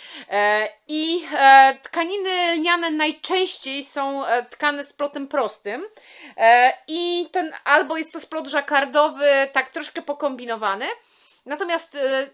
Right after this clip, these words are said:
co jest charakterystyczne bardzo, aczkolwiek nie jest to zasadą, bo zaraz Wam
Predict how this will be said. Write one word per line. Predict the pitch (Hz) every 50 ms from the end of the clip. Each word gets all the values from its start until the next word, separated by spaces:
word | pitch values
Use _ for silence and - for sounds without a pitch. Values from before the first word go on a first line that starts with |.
| _
co | - -
jest | 381 359 359 - -
charakterystyczne | - 320 339 330 330 - - 311 277 277 - - 294 - - - 262 254 247 240 247 233 226
bardzo, | 214 262 262 240 233 233 226 208 240 311 349 339 - 247
aczkolwiek | 247 - - - 302 277 233 254 247 220
nie | 262 262
jest | 254 240 240 -
to | 233
zasadą, | 220 226 226 - - 240 214 202 202 240 277 302
bo | 269 254
zaraz | 233 226 214 214 214
Wam | 226 220 208